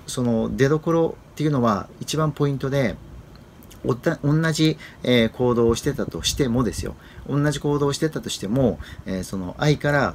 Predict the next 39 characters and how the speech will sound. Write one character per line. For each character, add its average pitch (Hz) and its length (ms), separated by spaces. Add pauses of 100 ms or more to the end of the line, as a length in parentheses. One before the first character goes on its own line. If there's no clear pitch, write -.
行 104 180
動 98 120
し - 60
て 104 80
い - 20
る 92 60
の 90 80
か、 107 100
あ 131 40
る 147 60
い - 20
は 98 120
恐 104 220
れ、 117 140
不 120 220
安 127 140
か 139 80
ら 123 80
行 117 220
動 107 140
し - 40
て - 80
い 110 40
る 107 60
の 101 100
か 95 100
に 101 80
よ 123 100
っ - 20
て、 135 420 (280)
え 104 120
ー、 120 220
全 135 120
く - 60
違 131 380
う - 60 (140)
結 123 180
果 117 140
に、 120 240